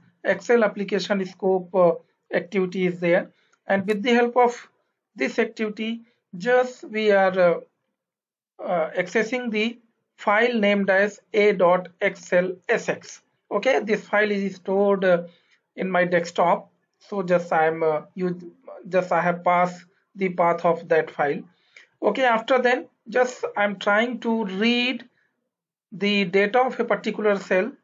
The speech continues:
So the number of cell is D eight, and this cell is exist in sheet number one. And now, uh,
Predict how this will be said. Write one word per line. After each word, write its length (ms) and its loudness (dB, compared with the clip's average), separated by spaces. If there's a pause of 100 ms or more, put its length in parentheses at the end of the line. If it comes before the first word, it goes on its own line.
(420)
So 240 -2
the 240 2
number 420 0
of 100 4
cell 240 -2
is 300 -8 (200)
D 220 4
eight, 260 2 (680)
and 360 2 (540)
this 320 -2 (180)
cell 520 2 (180)
is 240 0
exist 400 -4
in 160 -4
sheet 260 -8
number 380 0
one. 380 -2 (520)
And 200 0
now, 300 2 (280)
uh, 360 0